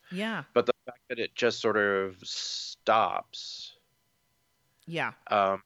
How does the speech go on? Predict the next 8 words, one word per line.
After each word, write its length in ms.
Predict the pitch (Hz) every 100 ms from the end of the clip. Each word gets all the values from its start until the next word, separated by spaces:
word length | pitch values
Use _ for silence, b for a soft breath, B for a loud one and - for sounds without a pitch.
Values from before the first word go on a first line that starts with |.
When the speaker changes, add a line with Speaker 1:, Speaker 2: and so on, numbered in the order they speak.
| 95 - -
Speaker 2:
is, 440 | 107 - - - _
is 640 | 104 107 98 92 - - - _ _ - -
really 640 | 110 98 104 101 98 98
a 80 | 92
problem. 840 | - 92 87 - 53 58 85 113 113 - B B B B
Speaker 1:
Yeah, 300 | 170 147 135 - _ -
yeah. 240 | 143 131 131 _ _ _ _ _ b b b b b b b _ 113 214
Oh, 300 | 202 160